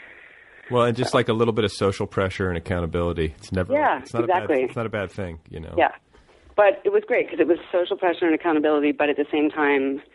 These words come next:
Speaker 2: there was no judgment because we weren't reading the pages. We were just
Speaker 1: <laughs> Right. You had no idea how bad they were. It was fantastic.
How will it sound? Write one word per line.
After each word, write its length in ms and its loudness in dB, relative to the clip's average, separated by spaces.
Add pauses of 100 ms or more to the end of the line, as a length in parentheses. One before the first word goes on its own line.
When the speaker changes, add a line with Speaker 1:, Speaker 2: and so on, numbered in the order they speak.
(840)
Speaker 2:
there 100 0
was 120 0
no 120 2
judgment 400 0
because 220 -6
we 80 0
weren't 240 0
reading 320 0
the 60 -8
pages. 440 -6
We 120 -2
were 120 0
just 240 -2 (160)
Speaker 1:
<laughs> 240 -4
Right. 320 -6 (560)
You 120 -2
had 140 -2
no 180 0
idea 240 0
how 120 -2
bad 240 -2
they 120 -4
were. 180 -6
It 60 -6
was 160 -10
fantastic. 600 -6